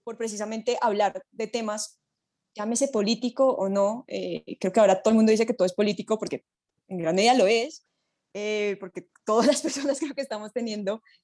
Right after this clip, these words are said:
eh, posturas ya mucho más activas en la vida en general.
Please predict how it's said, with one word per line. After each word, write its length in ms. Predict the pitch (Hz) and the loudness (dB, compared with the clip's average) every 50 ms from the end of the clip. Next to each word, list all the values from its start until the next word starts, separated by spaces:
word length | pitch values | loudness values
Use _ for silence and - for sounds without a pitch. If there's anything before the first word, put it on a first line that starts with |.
| _ _ _ | _ _ _
eh, 140 | - 233 226 | 0 0 0
posturas 480 | 226 - 233 233 233 226 208 196 196 196 | 2 2 0 0 2 2 4 4 4 4
ya 120 | 214 214 | 2 0
mucho 200 | 220 214 - 226 | 0 -2 -4 -4
más 120 | 220 226 254 | -2 -2 -2
activas 640 | 220 - - - 311 285 233 202 226 285 - - - | -2 -4 0 0 2 2 2 0 -2 -4 -8 -12 -12
en 100 | 247 226 208 | -10 -8 -6
la 100 | 156 156 | -2 2
vida 240 | 214 269 247 220 220 | 2 4 4 4 2
en 100 | 247 233 | 0 -2
general. 480 | 254 247 220 185 175 170 185 302 349 | -4 -6 -6 -4 -4 -4 -4 -6 -8